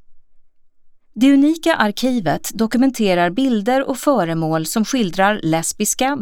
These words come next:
bisexuella och queera kvinnors liv i Storbritannien från nittonhundratjugotalet fram till idag och täcker en bred skala av H B T Q I-rörelser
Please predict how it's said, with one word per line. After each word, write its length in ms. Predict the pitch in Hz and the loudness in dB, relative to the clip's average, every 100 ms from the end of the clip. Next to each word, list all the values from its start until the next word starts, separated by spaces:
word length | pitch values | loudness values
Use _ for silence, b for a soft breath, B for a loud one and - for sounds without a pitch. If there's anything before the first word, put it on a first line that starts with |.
| 170 | -2
bisexuella 840 | 165 - 220 - 277 220 190 190 | -2 -2 -4 -2 -2 0 0 -2
och 200 | - 220 | -2 -6
queera 420 | - 269 180 180 | -2 0 2 0
kvinnors 440 | - 226 170 180 | 0 -2 -2 -2
liv 220 | 170 160 156 | 0 0 0
i 40 | |
Storbritannien 880 | 170 247 185 180 - 247 233 165 160 B B - | -2 -4 -2 -4 0 2 2 0 -4 B B -2
från 240 | 233 262 | 2 4
nittonhundratjugotalet 1200 | 285 - 220 208 208 - 240 165 165 170 160 202 | 2 2 -2 0 0 0 -2 -4 -2 -2 0 -2
fram 340 | - - 160 151 | -4 0 0 0
till 180 | 196 214 | -2 -2
idag 380 | 214 269 - - - - | 0 0 -2 -8 -18 -6
och 120 | - 302 | -4 0
täcker 280 | 269 247 | 0 2
en 140 | 262 247 | 0 0
bred 420 | 285 294 277 233 | 0 2 0 -2
skala 760 | - - 240 196 160 180 175 143 | -6 0 2 2 2 0 0 2
av 200 | - 160 - | 0 0 -2
H 200 | 233 233 | 0 0
B 240 | 196 190 | -2 -4
T 240 | - 175 | -2 -4
Q 280 | 170 - 165 - | -4 -2 -2 0
I-rörelser 1000 | 190 156 165 185 190 165 151 - - | 0 2 2 2 2 -2 -4 -4 -6